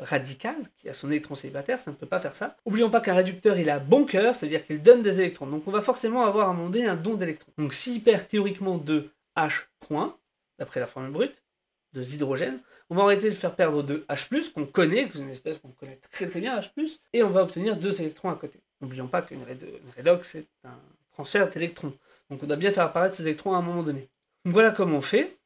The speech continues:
Donc on a bien l'espèce chimique dont on parlait tout à l'heure, deux H plus et deux électrons, demi-équation avec le fer. Alors pour le fer, c'est un peu plus simple. On va rétrécir un petit peu la difficulté. On parle de F E trois plus, il a besoin d'un électron pour devenir F E deux plus. Voilà.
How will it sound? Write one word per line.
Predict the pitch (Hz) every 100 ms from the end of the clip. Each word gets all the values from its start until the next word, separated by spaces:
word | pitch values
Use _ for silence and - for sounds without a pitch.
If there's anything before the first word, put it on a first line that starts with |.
| -
Donc | 156 185
on |
a | 185
bien | 175 185
l'espèce | 175 196 - 202 196
chimique | - 185 180
dont | 156 151
on |
parlait | 147 139
tout | 135 -
à | 135
l'heure, | 170 190
deux | 165 147
H | 139 -
plus | 202 196
et | 185
deux | 151 143
électrons, | 139 - _ _ -
demi-équation | 160 220 185 170 156
avec | 139
le | 151
fer. | 196
Alors | 170 156
pour | 165
le | 143
fer, | 175 143
c'est | 147
un | 143
peu | 147
plus | 156 160
simple. | 226 226 - _ _ _ -
On | 170
va | 190 185 - _ _ - - _ _ _ -
rétrécir | 180 185 180 - 190
un |
petit | 175 165
peu | 190
la | 170
difficulté. | 160 151 - 185 180 262
On | 247
parle | 214 196 170
de | 175
F | 180
E |
trois | 190 180 180
plus, | 262 277
il | 202
a |
besoin | 185 175 170
d'un | 202
électron | 196 180 240
pour | 220
devenir | 175 185 214 -
F | 180 208
E |
deux | 175
plus. | 165 - - _ _ _ _ _ _ _ _ _ _ _ _ _ _ _ _ _ _ _ _
Voilà. | 104 123 185 247